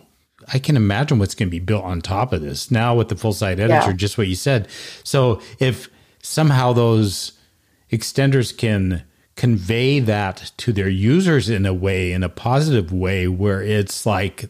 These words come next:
Speaker 1: this, I wanna say this is the, only the beginning,
Speaker 2: Mm-hmm.
Speaker 1: but in a sense it is. It's, it's getting them in the mindset that, okay, this is a step. You see what's happening right here, but you do realize what that's going to bring down the road,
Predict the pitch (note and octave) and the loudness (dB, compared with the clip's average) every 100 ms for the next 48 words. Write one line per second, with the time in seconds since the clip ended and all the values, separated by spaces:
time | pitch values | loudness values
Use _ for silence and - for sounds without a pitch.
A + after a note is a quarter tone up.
0 | - C#3+ - - - C3+ C3+ C3+ C#3 A#2+ | -2 -2 -2 -12 -2 0 2 2 4 4
1 | G2 - G#2+ G2+ C3 B2+ F#2+ F2 - B2+ | 0 0 0 0 0 -2 -2 -6 -4 2
2 | C3+ A2+ F2+ F2+ F#2+ G#2 C3 C3+ F#2 F#2+ | 4 4 2 -2 0 0 2 2 0 -2
3 | G#2+ - G3 D#3+ F3 F3 E3+ C3+ B2 B2 | -2 0 0 0 -4 -4 -2 0 2 4
4 | B2 G#2 E3+ F3 - B2 D3+ B2 F2 F2 | 2 2 0 -2 0 0 2 2 0 -4
5 | F2 - - - - - A2 - C3 C#3+ | -6 -12 -14 -18 -8 -2 -2 0 0 2
6 | D3 C3 F#2+ A2 C#3+ C#3+ A#2 G2+ G#2 A2 | 4 2 2 0 2 2 2 2 2 2
7 | G#2+ - A2 - G2 G2+ - _ _ E3+ | 2 0 -2 0 -4 -4 -12 _ _ -2
8 | - G#2+ B2 D3+ C#3 A#2+ - - D#3+ C3 | 0 2 2 0 0 0 -4 -2 -2 -2
9 | - - - _ _ _ - G#2 - C#3 | -4 -14 -20 _ _ _ -6 -4 0 2
10 | A2 - B2 - G#2+ F#2+ G2 F#2+ E2 A2 | 0 0 -2 0 0 2 0 0 0 2
11 | B2+ G2 E2 - - - G#2+ G2+ F#2 A2+ | 2 2 -2 -8 -20 -2 0 0 2 2
12 | B2 B2 A#2+ A2 G#2+ F2+ E2+ G2+ - G#2+ | 4 4 2 2 0 -2 0 -2 0 -2
13 | F#2+ - A2 G#2 F#2+ F2 G#2+ G#2+ G2 F#2 | -2 -2 0 2 0 0 0 2 2 0
14 | G2 F#2+ F#2 F2 G2 G2 F#2 E2+ | 0 0 0 0 0 0 0 -4